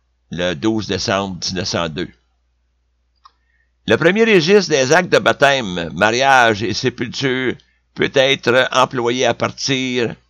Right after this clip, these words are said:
du six février dix-huit cent soixante-quatorze.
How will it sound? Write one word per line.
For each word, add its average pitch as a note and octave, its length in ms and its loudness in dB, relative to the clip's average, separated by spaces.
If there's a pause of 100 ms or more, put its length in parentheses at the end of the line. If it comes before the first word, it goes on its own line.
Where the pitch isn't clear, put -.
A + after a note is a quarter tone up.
(440)
du A2+ 440 -6 (260)
six - 580 -4
février B2 720 -4 (140)
dix-huit B2 500 -6
cent A#2 300 -2 (120)
soixante-quatorze. G2+ 960 -6